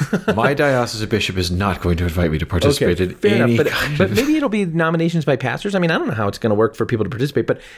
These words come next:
Speaker 1: if you, uh, have some mechanism to participate as a participant, as a Catholic, I don't mean as a journalist, I mean as a human.
Speaker 2: Yes.
Speaker 1: I, I hope I'm invited to participate, and it, and I hope you are too. And listeners, I hope you are too. And if you are, I, you know, I,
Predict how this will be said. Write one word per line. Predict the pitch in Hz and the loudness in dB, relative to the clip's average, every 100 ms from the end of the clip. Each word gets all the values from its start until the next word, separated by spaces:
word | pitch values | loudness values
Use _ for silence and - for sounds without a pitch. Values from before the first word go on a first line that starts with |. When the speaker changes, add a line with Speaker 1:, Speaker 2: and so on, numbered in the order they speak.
| - | -8
Speaker 1:
if | 135 | -4
you, | 165 214 | 0 2
uh, | 196 - | 2 0
have | 147 143 | -2 -2
some | 170 | 0
mechanism | 143 160 170 165 151 | 0 0 0 0 0
to | |
participate | 139 127 123 117 | -2 -4 0 0
as | 104 | 0
a | 104 | -2
participant, | 98 131 120 - 82 | -4 -2 -2 -4 -2
as | 101 | 0
a | 98 | 0
Catholic, | 92 - | -2 -2
I | |
don't | 160 | 0
mean | 165 | 0
as | 139 | -2
a | 117 | 0
journalist, | 120 113 92 | 0 0 0
I | 101 | 0
mean | 110 101 | 2 2
as | 104 | -2
a | 92 | -6
human. | - 147 98 80 - - - | -2 0 0 -4 -10 -18 -4
Speaker 2:
Yes. | 107 87 - - | -2 -2 -4 -4
Speaker 1:
I, | |
I | 120 | -2
hope | 120 | 0
I'm | 117 | 0
invited | 104 107 98 | 0 0 -2
to | |
participate, | 92 95 104 - | -2 -2 -2 0
and | 123 | 0
it, | 127 | 0
and | 120 113 | 0 0
I | 113 | 0
hope | 131 - | 0 2
you | 117 | 2
are | 101 | 0
too. | - 175 110 - - _ | 0 0 0 -4 -20 _
And | 117 | 0
listeners, | 127 139 113 | 0 0 -2
I | 110 | 0
hope | 107 | 0
you | 107 | 0
are | 95 | 0
too. | - 160 | 2 0
And | 110 | 0
if | - | -4
you | 101 | -6
are, | 170 202 120 - | -2 2 2 0
I, | 98 - | -6 -4
you | 139 | 0
know, | 143 104 | 0 0
I, | - | -2